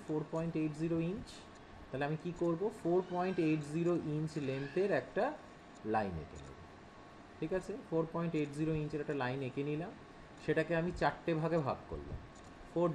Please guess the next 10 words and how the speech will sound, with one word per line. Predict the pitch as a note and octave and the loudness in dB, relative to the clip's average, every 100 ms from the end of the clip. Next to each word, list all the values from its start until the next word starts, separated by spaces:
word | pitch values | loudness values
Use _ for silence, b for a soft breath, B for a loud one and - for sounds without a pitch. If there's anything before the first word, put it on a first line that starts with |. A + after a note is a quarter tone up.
| C3+ | 2
ডিভিশনসে | B2 B2 C3 B2 G3+ E3+ | 0 -2 -4 -4 -2 -2
divide | E2+ D2+ - | -2 -6 -10
করলাম, | - - - - - - - - - - | -14 -14 -14 -16 -18 -18 -18 -18 -16 -8
ওয়ান, | G2+ A2 F3+ - | -4 -2 -4 -4
two, | A#2+ D#3 - | -4 -2 -4
three, | - B2+ A3 - | -8 -6 -6 -8
four, | - - - - - - - | -8 -8 -10 -16 -16 -16 -6
ঠিক | E3+ G#3+ | -2 -2
আছে? | G#3+ D#4+ - - - - - - D3 | -4 -10 -14 -16 -16 -16 -16 0 4
এইবার | E3+ G3 A#3+ | 6 6 6